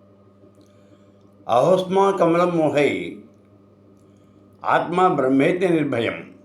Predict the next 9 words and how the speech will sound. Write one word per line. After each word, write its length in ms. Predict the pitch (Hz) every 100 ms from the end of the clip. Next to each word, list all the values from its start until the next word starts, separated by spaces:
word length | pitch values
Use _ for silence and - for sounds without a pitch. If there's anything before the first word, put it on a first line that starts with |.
| - _ _ _ _ - - - _ _ _ _ - _ _ _ _ _ - - - 135
శృతి 280 | 151 202
భేరీరవోద్యాపి 1500 | 180 147 165 202 202 202 196 185 156 151 143 143 147 - 82 - - _ _ _ _ _ _ - - _ _ -
శ్రూయతే 720 | 135 127 113 120 147 - - - _ _ _ _ -
శృతిరంజనః" 840 | 233 - 190 175 156 147 135 117 120 113 95 - - _ _ - _ 120
అని 200 | 147 131
అంటూ 240 | 117 113
ఉన్నారు. 380 | 104 104 90 - - - _ _ _ _ _ _ _ _ _ _ -
అంటే, 560 | 107 143 120 82 82 - - _ - _ - - _ _ _ _ - _ -
అహో, 680 | 92 101 117 160 190 143